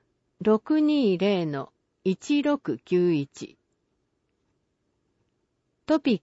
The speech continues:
ク二。省エネ家電買い替え費用の一部を補助。アイディー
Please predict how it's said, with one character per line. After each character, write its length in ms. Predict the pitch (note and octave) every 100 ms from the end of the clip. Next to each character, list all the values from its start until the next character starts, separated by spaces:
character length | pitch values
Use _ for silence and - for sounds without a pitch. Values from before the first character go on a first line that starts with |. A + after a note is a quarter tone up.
| _
ク 140 | D3+
二。 280 | D3+ D#3+ E3 _ _ _ _ _ _ _ _ _ _ _ _ _ _
省 340 | - C#4 C#4+ D#4
エ 100 | D4+
ネ 140 | D4
家 160 | C#4+ C#4
電 280 | F#3 D3+ -
買 220 | - A#3+
い 40 | C#4
替 220 | C4+ C4
え 20 |
費 200 | A#3+ B3+
用 220 | B3 F3+
の 180 | D3+ D3+
一 260 | E3+ - C4+
部 180 | G3 D3+
を 60 |
補 160 | B2+ D#3+
助。 200 | C3+ - _ _ _ _ _ _ _ _ _ -
ア 200 | G#3+ C4+
イ 120 | C#4
デ 100 | C4
ィ 200 | A3+
ー 40 | D3